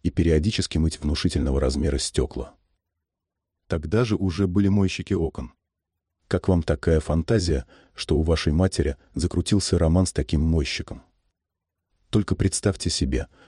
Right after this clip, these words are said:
мойщики окон ездят со своими длинными раздвижными лестницами по городским районам, где днём обитают одни лишь домохозяйки, сильные накачанные мужчины. Это всё от усердного мытья окон,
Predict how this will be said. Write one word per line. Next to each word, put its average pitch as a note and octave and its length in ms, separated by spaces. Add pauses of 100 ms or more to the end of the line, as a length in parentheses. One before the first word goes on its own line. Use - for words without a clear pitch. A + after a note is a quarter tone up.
(100)
мойщики F#2+ 580
окон F2 300 (220)
ездят F2 340
со - 120
своими E2+ 360
длинными E2 500
раздвижными D#2+ 560
лестницами E2 580 (240)
по F#2 100
городским D2+ 440
районам, D2+ 480 (320)
где E2+ 240
днём F#2+ 340
обитают E2+ 480
одни D#2 300
лишь - 180
домохозяйки, D#2 840 (240)
сильные F2+ 380
накачанные D2+ 600
мужчины. D#2 560 (400)
Это - 180
всё - 240
от - 140
усердного D2 440
мытья C2+ 460
окон, C2+ 360